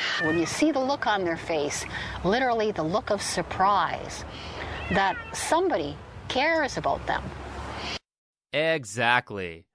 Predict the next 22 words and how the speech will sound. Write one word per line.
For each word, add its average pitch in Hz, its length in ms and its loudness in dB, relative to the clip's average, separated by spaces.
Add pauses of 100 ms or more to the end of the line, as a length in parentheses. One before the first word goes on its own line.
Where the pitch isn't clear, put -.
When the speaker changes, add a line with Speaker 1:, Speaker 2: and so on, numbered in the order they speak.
(280)
Speaker 2:
I 180 200 6
would 135 200 -2
say 107 360 -2
that 107 180 0
when 117 160 -6
that 156 240 0
cat 180 300 -4
was 147 140 -8
having 147 280 0
a 117 120 -2
panic 147 360 -4
attack 160 420 -2
and 127 160 -8
ferociously 143 760 -2
trying 139 320 -2
to 120 80 -6
get 135 160 0
out 139 140 2
of 135 40 -2
that 131 180 0
rusty 117 460 -4
cage, 139 500 -4